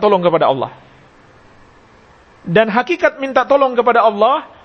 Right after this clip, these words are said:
jangan hanya ucapan lisan. Bismillah.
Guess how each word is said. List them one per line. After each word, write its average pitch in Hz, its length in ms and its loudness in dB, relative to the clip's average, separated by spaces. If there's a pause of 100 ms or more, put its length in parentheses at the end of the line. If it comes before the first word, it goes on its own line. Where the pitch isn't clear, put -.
(640)
jangan 233 380 -2
hanya 262 320 -2
ucapan 262 400 0
lisan. 247 240 -4 (1400)
Bismillah. 170 680 -2